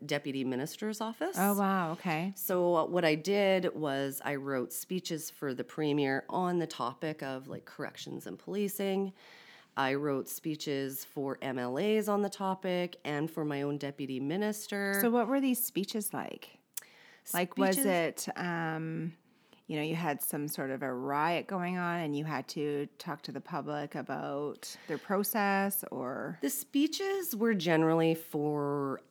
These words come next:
Speaker 1: events, like, good, positive events.
Speaker 2: Okay, yeah, yeah.
Speaker 1: Um, and then media relations side of things, it, those things were very much, you know,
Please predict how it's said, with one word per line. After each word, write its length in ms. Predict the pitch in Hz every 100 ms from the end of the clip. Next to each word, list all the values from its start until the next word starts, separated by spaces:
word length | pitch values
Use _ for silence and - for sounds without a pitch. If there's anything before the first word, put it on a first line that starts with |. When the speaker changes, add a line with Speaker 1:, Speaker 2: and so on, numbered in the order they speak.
| -
Speaker 1:
events, 800 | 143 131 127 120 - - - - - _ -
like, 380 | 277 277 - -
good, 260 | 254 220
positive 880 | - - 135 143 147 147 147 139 - - -
events. 640 | 147 135 107 - - - - -
Speaker 2:
Okay, 400 | 269 247 190 214
yeah, 180 | 185 196
yeah. 140 | 190
Speaker 1:
Um, 200 | 196 196 - - - -
and 160 | 226
then 260 | 220 214 208
media 380 | 226 226 196 147
relations 760 | 151 160 247 302 196 160 151
side 280 | - 139 139
of 100 | 139
things, 560 | 135 135 135 143 143 - -
it, 400 | 170 165 - 160
those 340 | 165 175 185 -
things 540 | 151 147 139 139 143
were 160 | 147 139
very 320 | 143 143 147
much, 400 | 143 131 - -
you 100 | 151
know, 200 | 139